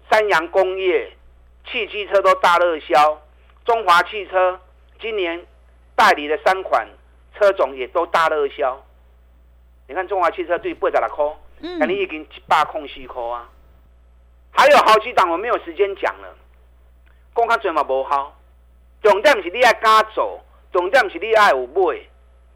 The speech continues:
Speaker 1: 有买才能够赚钱嘛，对不对？
Speaker 2: 对。
Speaker 1: 有买只是听林德燕说的。
Speaker 2: 嗯。
Speaker 1: 听我说相声，你不会赚钱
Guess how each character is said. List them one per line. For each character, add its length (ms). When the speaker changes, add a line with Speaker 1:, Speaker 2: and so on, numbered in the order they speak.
Speaker 1:
有 200
买 200
才 120
能 100
够 100
赚 260
钱 180
嘛， 140
对 100
不 60
对？ 220
Speaker 2:
对。 260
Speaker 1:
有 160
买 160
只 120
是 100
听 180
林 100
德 80
燕 220
说 260
的。 200
Speaker 2:
嗯。 340
Speaker 1:
听 140
我 100
说 160
相 220
声， 320
你 80
不 100
会 80
赚 220
钱 180